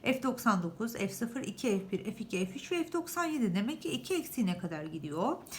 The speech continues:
Buradaki ifadenin de iki eksiğine kadar gittiğine göre iki fazlası F yüz bire verecektir bana. O zaman cevabımız kaç oldu? F yüz bir gibi güzel bir A Y T sorusu çözmüş olduk. Peki devam. Diğer soruya geçiyorum. İkinci soru iki bin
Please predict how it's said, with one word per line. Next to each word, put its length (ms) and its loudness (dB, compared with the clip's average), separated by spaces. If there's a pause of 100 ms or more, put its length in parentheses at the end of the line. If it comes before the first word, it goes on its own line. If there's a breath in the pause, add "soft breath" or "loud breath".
(260 loud breath)
Buradaki 340 6
ifadenin 540 6
de 100 0
iki 220 2
eksiğine 380 4
kadar 200 2
gittiğine 460 2
göre 420 4 (420 loud breath)
iki 260 0
fazlası 680 4 (100)
F 240 0
yüz 220 0
bire 180 4
verecektir 560 0
bana. 340 2
O 20 0
zaman 260 6
cevabımız 480 4
kaç 220 0
oldu? 360 0
F 280 -2
yüz 160 -2
bir 160 0
gibi 260 0
güzel 320 0
bir 80 0
A 100 4
Y 100 0
T 120 -4
sorusu 340 -6
çözmüş 400 0
olduk. 300 0
Peki 260 -2
devam. 320 6 (640 loud breath)
Diğer 240 8
soruya 280 4
geçiyorum. 480 0
İkinci 340 0
soru 420 4 (880 loud breath)
iki 280 4
bin 160 4